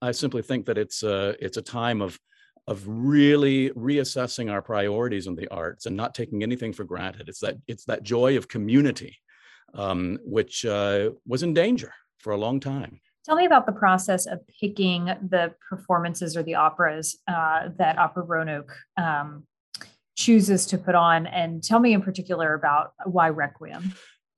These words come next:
Speaker 1: Well, I have to say that the, uh, opera is the most expensive, um,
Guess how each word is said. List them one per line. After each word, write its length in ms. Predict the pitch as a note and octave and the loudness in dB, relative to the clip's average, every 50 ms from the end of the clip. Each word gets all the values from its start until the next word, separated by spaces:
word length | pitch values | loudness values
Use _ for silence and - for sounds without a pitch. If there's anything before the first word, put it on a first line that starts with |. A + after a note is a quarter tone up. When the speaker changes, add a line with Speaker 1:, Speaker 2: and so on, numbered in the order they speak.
| _ _ _ _ | _ _ _ _
Speaker 1:
Well, 120 | - D#3 D#3 | 0 2 2
I 80 | D#3 | 2
have 120 | D3+ E3 - | 2 0 -2
to 80 | D3+ | -6
say 180 | C3+ - E3 D3 | -2 0 2 2
that 200 | C3+ B2 B2 A#2 | 2 0 -4 -4
the, 440 | B2 A#2+ A#2 A2+ G#2 G#2 G#2 G#2+ - - _ | -2 -2 -2 -2 -2 -4 -4 -6 -8 -12 _
uh, 520 | A2+ A2 G#2+ G#2 G#2 G#2 G2+ G2+ G2+ G2 G#2+ - _ _ _ _ _ _ _ _ _ _ _ | -8 -6 -4 -2 0 0 0 0 -2 -4 -6 -10 _ _ _ _ _ _ _ _ _ _ _
opera 320 | C3 D3 D3+ C#3+ D3 C#3+ | -2 -2 0 0 -2 -2
is 120 | C3 A#2 G#2 | -2 -2 -4
the 100 | G#2+ G#2+ | -4 -2
most 260 | A2+ A#2+ A2+ - - | -2 -2 -4 -6 -10
expensive, 1040 | B2 B2 - - - - _ D3+ D3 C3+ B2 - - - D#2 - - - - - - _ _ _ _ _ _ _ _ _ | -10 -8 -8 -10 -10 -2 _ 2 4 4 2 2 -4 -10 -12 -14 -18 -20 -20 -20 -20 _ _ _ _ _ _ _ _ _
um, 600 | B2+ G#2+ G2+ F#2+ F#2+ F#2+ F#2 F#2 F#2 F2+ F#2 | -10 -4 -2 -2 0 0 0 -2 -2 -4 -4